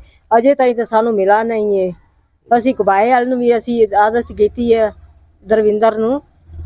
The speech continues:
ਤੇ ਉਹਨੂੰ ਵੀ ਕਿਹਾ, ਅਸੀਂ ਆਖਿਆ ਵੀ ਇਸ ਤਰ੍ਹਾਂ ਸਾਡੇ ਘਰ ਦੀ ਹਾਲਤ ਵੇਖੋ, ਤੇ ਉਹਨੇ ਵੀ ਵੇਖ ਕੇ ਕਹਿੰਦਾ ਤੁਹਾਨੂੰ ਦੇਵਾਂਗੇ। ਉਹਨੇ ਅਜੇ ਤਾਈਂ ਸਾਨੂੰ ਨਹੀਂ ਦਿੱਤਾ, ਸਾਨੂੰ ਮੁਆਵਜ਼ਾ। ਉਦਾਂ ਦੇ ਸਾਡੇ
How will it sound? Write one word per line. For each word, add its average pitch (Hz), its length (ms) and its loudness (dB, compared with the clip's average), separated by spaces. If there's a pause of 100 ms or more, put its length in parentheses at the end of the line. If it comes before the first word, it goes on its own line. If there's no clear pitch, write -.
(140)
ਤੇ 190 320 2
ਉਹਨੂੰ 277 300 2
ਵੀ 254 60 -4
ਕਿਹਾ, 226 300 2
ਅਸੀਂ 226 200 -2
ਆਖਿਆ 214 240 0
ਵੀ 214 180 0
ਇਸ 220 160 0
ਤਰ੍ਹਾਂ 202 180 -6
ਸਾਡੇ 202 280 -2
ਘਰ 180 260 -4
ਦੀ 190 120 4
ਹਾਲਤ 185 300 -4
ਵੇਖੋ, 202 500 -2 (360)
ਤੇ 190 180 2
ਉਹਨੇ 233 340 0
ਵੀ 175 120 0
ਵੇਖ 220 280 2
ਕੇ 208 140 0
ਕਹਿੰਦਾ 202 320 0
ਤੁਹਾਨੂੰ 190 280 -2
ਦੇਵਾਂਗੇ। 196 420 -2
ਉਹਨੇ 214 320 -2
ਅਜੇ 208 140 0
ਤਾਈਂ 202 220 -2
ਸਾਨੂੰ 190 440 -8 (440)
ਨਹੀਂ 202 180 0
ਦਿੱਤਾ, - 280 -4
ਸਾਨੂੰ - 240 4
ਮੁਆਵਜ਼ਾ। - 680 0 (160)
ਉਦਾਂ 202 240 0
ਦੇ - 100 0
ਸਾਡੇ 202 500 -2